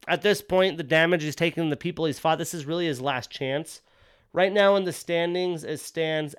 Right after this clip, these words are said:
at the heavyweight division without John Jones in there. We got Overeem at five and Volkov at six. So it's a battle of five six. In front of them, we got Derek Lewis,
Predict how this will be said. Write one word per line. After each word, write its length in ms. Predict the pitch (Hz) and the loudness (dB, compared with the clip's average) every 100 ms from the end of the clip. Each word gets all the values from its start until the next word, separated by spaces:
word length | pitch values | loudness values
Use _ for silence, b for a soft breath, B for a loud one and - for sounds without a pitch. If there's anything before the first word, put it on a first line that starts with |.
| - | 0
at 220 | 220 220 | 0 0
the 100 | 165 | -2
heavyweight 480 | 147 139 139 135 131 | -2 -2 -2 -2 -4
division 680 | 131 135 131 127 127 127 - _ _ _ - | -4 -4 -4 -6 -8 -10 -14 _ _ _ 2
without 500 | 247 165 185 147 131 | 4 6 4 2 2
John 300 | 143 131 117 | 0 0 -2
Jones 480 | 135 131 120 110 - _ | -2 -2 -4 -10 -20 _
in 220 | 190 196 156 | -2 0 0
there. 380 | 123 120 131 - _ _ _ _ _ _ _ | -2 -4 -6 -12 _ _ _ _ _ _ _
We 160 | 147 156 | -4 -2
got 440 | 143 135 165 220 - _ _ _ _ _ _ _ _ _ _ _ _ _ _ _ _ _ _ _ _ - | 2 2 2 2 -4 _ _ _ _ _ _ _ _ _ _ _ _ _ _ _ _ _ _ _ _ 0
Overeem 800 | 170 185 190 202 202 208 214 214 - | 2 4 4 2 2 0 -2 -6 -4
at 260 | 160 - - | -4 -4 -8
five 880 | - - 180 170 190 233 220 - _ _ | -20 0 4 6 6 4 -2 -14 _ _
and 160 | - 139 | -6 0
Volkov 460 | 165 196 - 175 156 | 2 2 4 2 2
at 140 | 143 | -2
six. 260 | - 170 - | -4 -6 -4
So 120 | 160 | -6
it's 120 | 165 | -4
a 40 | |
battle 260 | 185 202 180 | 2 4 4
of 60 | - | 2
five 360 | 190 185 151 | 0 2 0
six. 420 | - 190 - - b b b | -2 -2 -4 -8 b b b
In 120 | - 147 | -10 0
front 200 | 202 208 | 2 4
of 80 | |
them, 140 | 202 190 | 4 4
we 80 | 180 | 2
got 260 | 175 139 | 0 2
Derek 320 | 185 202 190 | 2 2 0
Lewis, 640 | 175 180 190 190 190 175 | 0 2 4 2 -2 -6